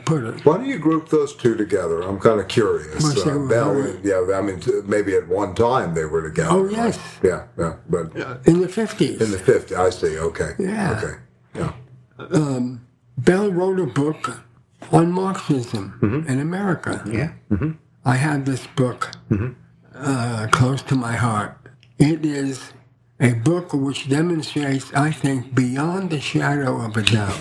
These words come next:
Speaker 2: <laughs>
Speaker 1: to quote Joseph Cotton.
Speaker 2: Right.
Speaker 1: Um,
Speaker 2: <laughs>
Speaker 1: it's a
Speaker 2: It's from
Speaker 1: movie
Speaker 2: The Third
Speaker 1: of Joseph
Speaker 2: Man.
Speaker 1: Cotton.
Speaker 2: <laughs>
Speaker 1: What?
Speaker 2: The Third Man.
Speaker 1: No.
Speaker 2: No, which one?
Speaker 1: The,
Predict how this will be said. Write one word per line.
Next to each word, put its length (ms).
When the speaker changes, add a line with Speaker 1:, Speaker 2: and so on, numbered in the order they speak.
Speaker 2:
<laughs> 720
Speaker 1:
to 120
quote 460
Joseph 480
Cotton. 460
Speaker 2:
Right. 200
Speaker 1:
Um, 480
Speaker 2:
<laughs> 840
Speaker 1:
it's 120
a 160
Speaker 2:
It's 180
from 160
Speaker 1:
movie 160
Speaker 2:
The 60
Third 180
Speaker 1:
of 60
Joseph 520
Speaker 2:
Man. 340
Speaker 1:
Cotton. 200
Speaker 2:
<laughs> 100
Speaker 1:
What? 240
Speaker 2:
The 100
Third 380
Man. 360
Speaker 1:
No. 460
Speaker 2:
No, 240
which 240
one? 240
Speaker 1:
The, 420